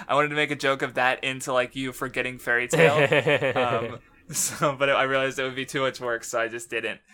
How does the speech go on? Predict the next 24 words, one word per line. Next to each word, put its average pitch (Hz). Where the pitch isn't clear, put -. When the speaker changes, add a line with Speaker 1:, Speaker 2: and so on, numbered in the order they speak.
Speaker 1:
But, 113
uh, 117
<laughs> 311
yeah. -
Um, 117
oh, 127
so 127
anyway, 101
uh, 87
Genkai 139
reveals 127
herself 127
to, 123
uh, 113
Yusuke, 156
and 120
she 135
does 117
a 104
spirit 127
gun 120
and 117
turns 120
younger, 165